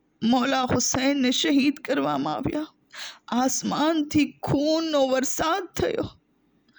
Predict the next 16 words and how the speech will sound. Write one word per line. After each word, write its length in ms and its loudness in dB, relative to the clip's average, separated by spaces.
માટી 480 4
સુર્ખ 500 2
થઈ 300 0
ગઈ." 260 -4
પછી 180 0
ઇમામ 380 4
કે 180 0
છે, 140 0
"ઇબ્ન 380 2
શબીબ, 880 4
જ્યારે 280 2
તું 360 4
ઇમામ 300 4
હુસૈન 540 2
પર 160 2
રોવે 600 0